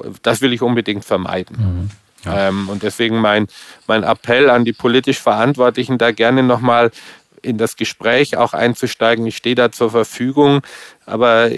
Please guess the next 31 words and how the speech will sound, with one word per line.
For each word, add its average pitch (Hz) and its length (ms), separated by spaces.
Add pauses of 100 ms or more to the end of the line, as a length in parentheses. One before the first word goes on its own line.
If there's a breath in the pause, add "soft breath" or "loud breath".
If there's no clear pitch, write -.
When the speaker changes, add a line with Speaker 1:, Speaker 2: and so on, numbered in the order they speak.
(140)
Speaker 1:
man 117 220
darf 120 260
die 113 140
menschliche 135 560
Komponente 120 800
eines 113 500 (300)
Angel-Investors, 120 1500 (440 loud breath)
ähm, 104 340 (240)
nicht 120 300
außer 113 300
Acht - 280
lassen. 135 320
Und 120 120
ich - 140
hatte 127 180
ja 113 160
vorhin 127 320
schon 123 140
mal 113 200
über, 110 320 (460 loud breath)
über 117 200
das 107 140
Thema 120 260
der 110 140
emotionalen 120 680
Rendite 120 500
gesprochen. 123 720 (440 loud breath)
Ähm, - 340 (120)
diese 127 220
emotionale 120 800
Rendite 120 640